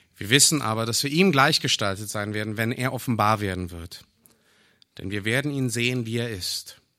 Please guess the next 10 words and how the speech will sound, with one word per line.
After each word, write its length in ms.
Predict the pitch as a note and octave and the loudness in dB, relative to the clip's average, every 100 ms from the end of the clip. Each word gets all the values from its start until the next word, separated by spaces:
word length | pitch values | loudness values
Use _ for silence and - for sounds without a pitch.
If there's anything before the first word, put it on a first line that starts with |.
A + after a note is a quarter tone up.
| _ _ _ _ _ | _ _ _ _ _
Und 200 | G#2 F#2 | -10 -8
jeder, 560 | - C3 C#3 G#2+ E2 E2 _ _ _ _ - | 6 8 10 6 0 -8 _ _ _ _ -20
der 100 | G2 | -16
diese 600 | - C3+ D3 C#3+ C#3+ B2+ _ | -10 -6 -6 -6 -10 -14 _
Hoffnung 680 | - B2+ - - A2 A2 A#2 _ | -10 -10 -10 -10 -10 -10 -12 _
auf 200 | G2+ - | -16 -14
ihn 260 | F#2+ G2+ F2 | -14 -12 -12
hat, 340 | F2+ - - _ _ _ - - - - _ _ _ | -14 -14 -18 _ _ _ -12 -10 -10 -16 _ _ _
reinigt 500 | - G#2+ G#2+ A2+ G2+ | -8 -4 -4 -4 -8
sich 420 | - G2+ - - | -8 -8 -10 -14